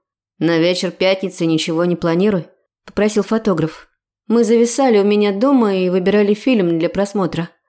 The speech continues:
Нам удалось найти компромисс в кино». Избавились от скучного артхауса,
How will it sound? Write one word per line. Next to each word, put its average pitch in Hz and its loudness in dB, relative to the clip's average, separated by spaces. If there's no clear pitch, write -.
Нам 214 0
удалось 233 2
найти 190 -2
компромисс 202 -2
в - -20
кино». 170 0
Избавились 233 0
от 208 -4
скучного 180 -2
артхауса, 269 -2